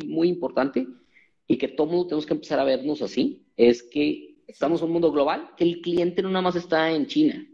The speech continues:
Ellos lo ven, como que dicen, Nigeria, Perú, Argentina, y ven todo el mundo un país y es un cliente. Y entonces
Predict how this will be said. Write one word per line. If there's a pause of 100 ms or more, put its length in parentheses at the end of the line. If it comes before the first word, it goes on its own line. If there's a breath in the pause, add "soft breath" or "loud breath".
(140)
Ellos
lo
ven, (200 loud breath)
como
que
dicen,
Nigeria,
Perú,
Argentina,
y
ven
todo
el
mundo
un
país
y
es
un
cliente. (300)
Y
entonces